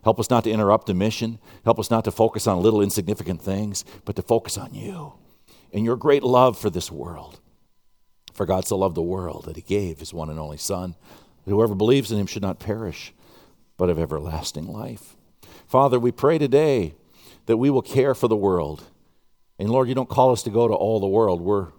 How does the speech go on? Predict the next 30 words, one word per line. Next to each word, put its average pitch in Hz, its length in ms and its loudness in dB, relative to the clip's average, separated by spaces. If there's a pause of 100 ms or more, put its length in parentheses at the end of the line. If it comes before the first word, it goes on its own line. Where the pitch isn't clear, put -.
(100)
we're 107 100 -6
just 101 160 -12
individuals. 98 720 -4 (280)
You 131 100 -10
call 123 220 2
us 110 120 -4
to - 60 -14
go 104 140 2
to 98 100 -2
our 95 140 0
part 92 320 -2
of 73 100 -6
it, 76 120 -10
to 92 60 -6
care 101 280 -4
for 90 180 -4
our 82 140 -4
part 80 260 -8
of 76 140 -12
it, 76 100 -16 (840)
to 98 80 -6
be 101 160 0
ambassadors 95 680 -2
for 90 160 -6
Christ 90 600 -6
to 101 100 -6
our 82 160 -4
part 82 340 -6
of 67 120 -12
it, - 180 -20